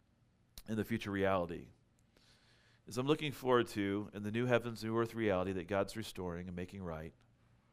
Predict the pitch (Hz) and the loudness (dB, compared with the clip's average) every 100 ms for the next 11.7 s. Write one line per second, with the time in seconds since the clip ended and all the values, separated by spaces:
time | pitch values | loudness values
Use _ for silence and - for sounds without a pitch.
0 | _ _ _ _ - 117 135 147 127 120 | _ _ _ _ -6 -2 -2 -2 -8 0
1 | 120 92 98 117 131 123 117 - 110 - | 2 2 0 -2 0 0 2 4 0 2
2 | 95 95 95 90 87 101 98 95 85 90 | -6 -2 -2 -2 0 0 0 -4 -8 -10
3 | - 90 80 76 - - _ _ _ _ | -10 -10 -10 -12 -20 -20 _ _ _ _
4 | _ _ _ _ _ _ _ _ _ - | _ _ _ _ _ _ _ _ _ -10
5 | 107 113 110 107 92 95 104 110 - 107 | -4 -4 -2 -4 -4 -4 -2 -2 -2 -4
6 | 101 98 90 - 82 - 80 - - - | -4 -4 -6 -8 -10 -10 -16 -16 -18 -20
7 | _ _ _ _ _ _ _ _ _ _ | _ _ _ _ _ _ _ _ _ _
8 | _ _ _ _ _ _ _ _ _ _ | _ _ _ _ _ _ _ _ _ _
9 | 113 156 151 143 165 90 - - _ _ | -8 -4 -4 -4 -8 -10 -14 -20 _ _
10 | _ _ _ _ _ _ _ _ _ _ | _ _ _ _ _ _ _ _ _ _
11 | _ _ - 143 135 160 | _ _ -6 -4 -2 -4